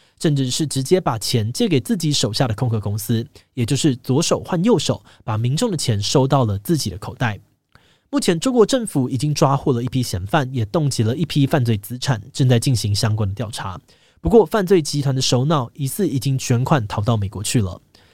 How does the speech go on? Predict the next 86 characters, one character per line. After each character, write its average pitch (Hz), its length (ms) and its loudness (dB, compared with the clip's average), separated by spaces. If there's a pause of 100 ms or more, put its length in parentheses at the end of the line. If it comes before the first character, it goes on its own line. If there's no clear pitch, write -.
(260)
那 160 100 -2
对 151 160 2
于 135 60 0
受 165 200 4
害 151 140 2
的 139 80 0
中 180 220 -2
国 165 120 2
民 135 160 0
众 185 140 0
来 127 140 -2
说， 156 320 4 (180)
他 - 100 -4
们 254 120 0
最 269 120 0
关 214 220 2
心 226 180 -4
的 175 220 2
可 127 160 -2
能 113 160 -2
还 113 180 -4
不 117 160 -4
是 147 160 0
幕 151 200 2
后 117 180 2
黑 139 180 2
手 - 140 0
的 95 60 -2
问 104 180 -4
题， 107 300 -10 (280)
而 135 80 0
是 135 220 0
大 175 240 0
家 170 140 0
的 160 80 0
血 123 180 -2
汗 139 160 0
钱 107 320 -4
到 180 180 2
底 127 260 -2
有 120 160 0
没 104 100 2
有 110 80 4
办 135 140 6
法 101 120 0
拿 87 160 0
回 101 160 -2
来。 101 240 -2 (580)
关 175 160 4
于 160 120 4
这 208 120 2
个 180 80 4
提 135 200 0
问， 165 240 2
其 - 160 -4
实 151 180 2
涉 226 240 2
及 147 160 -2
到 165 160 2
了 127 140 0
另 196 260 0
外 175 220 4
一 139 40 4
个 131 140 0
非 147 140 4
常 113 160 2
关 120 160 0
键 123 140 2
的 104 60 0
问 117 160 -2
题， - 280 -12 (340)
也 135 100 0
就 156 120 4
是 151 260 2
这 - 160 -6
些 254 140 2
钱 123 320 0
到 247 200 2
底 120 200 -2
是 - 160 0
不 135 80 0
是 143 200 4
合 117 240 0
法 117 200 0
存 92 260 -8
款。 113 220 0